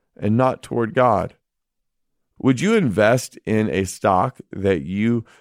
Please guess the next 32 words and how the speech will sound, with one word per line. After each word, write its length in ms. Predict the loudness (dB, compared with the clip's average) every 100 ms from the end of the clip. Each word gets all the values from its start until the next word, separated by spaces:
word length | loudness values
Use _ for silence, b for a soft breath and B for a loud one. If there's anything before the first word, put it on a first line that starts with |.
| b
knew 380 | -2 0 2 0
was 320 | 0 -2 -4 -8
certain 360 | -2 -2 -2
to 80 | -6
fail? 500 | -2 0 0 -2 -8 _ _ _ _ _
Well, 420 | 0 2 2 -2 _ -8
of 120 | -2
course 300 | 2 2 2
not. 320 | -2 -4 -10 _ _ _
I 40 | -2
mean, 200 | 0 0
it's 220 | -2 -2
silly 260 | 0 2
to 80 | 2
even 240 | 2 2 2
ask 340 | 2 0 -2
the 100 | -10
question. 580 | -4 -2 -2 -6 -10 -14 _ _ _ b b b
And 160 | b 2
yet, 200 | 2 2
maybe 420 | 0 0 0 2
it 100 | 4
isn't 260 | 4 2 -2
so 200 | -4 -4
silly. 420 | -2 -2 0 -4
Maybe 420 | 0 2 2 0
the 260 | -2 0 2
answer 280 | 0 -2 -2
is 240 | -2 -2
not 300 | 0 0 0
so 300 | -4 -2 0
obvious. 680 | 0 -2 -4 -6 -8 -12 -20